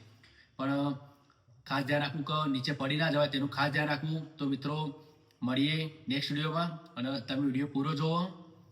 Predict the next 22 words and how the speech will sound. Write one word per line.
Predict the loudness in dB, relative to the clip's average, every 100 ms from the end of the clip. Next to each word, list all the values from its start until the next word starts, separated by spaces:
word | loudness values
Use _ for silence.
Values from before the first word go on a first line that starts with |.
| -20 _ _ _ -4
અને | -2
આપણે | -2
સિંગ | -2 0
ચીકી | 0 -2
કઈ | -2 -2
રીતના | 0
બનાવી | 0 0 0 0
છે | -2
તેનો | 0 0 0
આપણે | 0 0 -2 -8 -20 -20 -20 _ _ _
તમે | 0 2
વીડિયો | 2 2 0
પૂરો | 0 -2
જુઓ, | 0 0
અને | 2 0
લાઈક, | 2 2 2
શેર, | 0 0
કોમેન્ટ | 0 0 2
કરવાનું | 2 2
ના | 0
ભૂલતા | 0 0
મિત્રો. | 0 0 -2